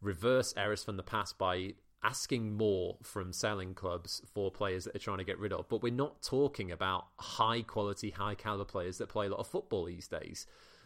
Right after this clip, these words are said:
So it, it's all very well and good trying to get more out of the ones that, you know, trying to sell for more after,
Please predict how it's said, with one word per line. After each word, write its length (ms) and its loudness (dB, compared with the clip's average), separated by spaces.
So 500 4
it, 160 -4
it's 240 -4
all 140 4
very 260 4
well 200 4
and 100 0
good 120 4
trying 300 2
to 100 -4
get 260 2
more 220 2
out 140 4
of 80 -6
the 80 -2
ones 340 -2
that, 120 -10
you 120 -8
know, 80 -8
trying 320 -2
to 160 -6
sell 320 2
for 180 -6
more 540 2
after, 720 0